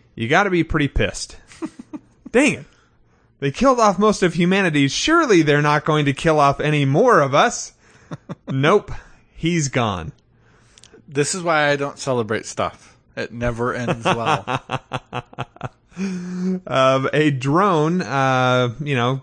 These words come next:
Speaker 1: basically goes off. You know, it, it falls over, and the act of falling to the deck triggers it to go off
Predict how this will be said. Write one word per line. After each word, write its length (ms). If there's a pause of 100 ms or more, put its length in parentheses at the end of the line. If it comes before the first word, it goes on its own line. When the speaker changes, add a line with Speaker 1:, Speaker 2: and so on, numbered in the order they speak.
Speaker 1:
basically 360
goes 240
off. 340
You 80
know, 160
it, 120
it 140
falls 400
over, 480 (400)
and 500
the 100
act 340
of 180
falling 600
to 120
the 100
deck 520 (1000)
triggers 480
it 220
to 140
go 240
off 500